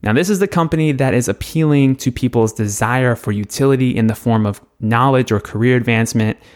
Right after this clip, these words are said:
which most likely relates to the M's of mastery or momentum. Now, thinking about utility from the customer's perspective can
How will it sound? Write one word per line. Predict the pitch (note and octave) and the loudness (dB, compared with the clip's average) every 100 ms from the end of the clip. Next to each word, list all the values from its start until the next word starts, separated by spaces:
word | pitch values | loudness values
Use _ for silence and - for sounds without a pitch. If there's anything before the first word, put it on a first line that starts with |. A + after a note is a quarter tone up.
| _ - | _ -6
which | A2+ A2+ | -4 0
most | A2 G#2+ - | 0 0 0
likely | A2 G#2+ A2 A2 G#2 G#2+ _ - | 0 0 -2 0 0 -4 _ -6
relates | A2+ G#2+ G#2+ - | -2 0 0 -2
to | A2 | -2
the | G#2 - | -2 -2
M's | G#2+ G#2 G2+ G2+ | 0 2 0 -2
of | - G#2 F#2+ G2+ | -4 -4 -4 -2
mastery | G#2+ A2 G#2 - G2+ F#2+ F#2+ | -2 0 -2 -2 -2 -2 -2
or | G2+ | -2
momentum. | G2+ G2 B2 C#3+ G2+ F#2+ G#2+ - _ _ _ _ _ _ - | -2 0 0 0 -2 -4 -6 -14 _ _ _ _ _ _ -4
Now, | B2 | -2
thinking | A#2+ F3 F3+ F#3 | 0 -2 0 2
about | D#3 C3 B2+ | 2 2 0
utility | A#2+ - C3+ C3 B2 A#2 | 0 0 0 2 2 0
from | - G2+ | 0 -2
the | G#2 | -4
customer's | - - B3 - C3+ A2 | -6 -2 -2 0 0 -2
perspective | - - G#2 G2+ G#2 G2 G2+ - _ _ | -6 -8 -6 -4 -2 -2 -4 -12 _ _
can | - C3 A#2 A2 G#2+ G#2 | -4 0 2 2 0 -4